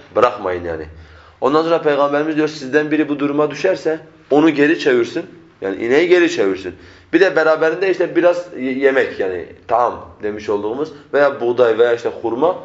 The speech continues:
beraberinde geri versin. Yani hani kullanmış olduğun müddet var ya, o bir, iki, üç gün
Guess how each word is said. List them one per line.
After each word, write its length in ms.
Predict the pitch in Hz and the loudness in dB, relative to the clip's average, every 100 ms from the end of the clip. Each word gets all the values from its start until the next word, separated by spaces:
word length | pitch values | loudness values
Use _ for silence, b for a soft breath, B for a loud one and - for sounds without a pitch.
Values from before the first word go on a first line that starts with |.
| B B | B B
beraberinde 520 | 117 127 131 135 151 | 2 2 0 -2 -2
geri 300 | 156 127 120 | 0 2 2
versin. 320 | 101 90 - 71 B B | 2 -2 -6 -16 B B
Yani 140 | 107 113 | -2 0
hani 140 | 117 - | 0 -2
kullanmış 460 | 113 110 113 123 120 | 0 0 0 -2 -2
olduğun 400 | 107 107 123 104 | 0 -2 -2 -6
müddet 340 | 107 127 135 | -2 -2 2
var 120 | 170 | 2
ya, 60 | 135 | 2
o 160 | 120 | 0
bir, 100 | 113 | -2
iki, 300 | 117 110 - | -6 -8 -10
üç 240 | - 127 - | -8 -8 -6
gün 280 | 131 143 | -6 -8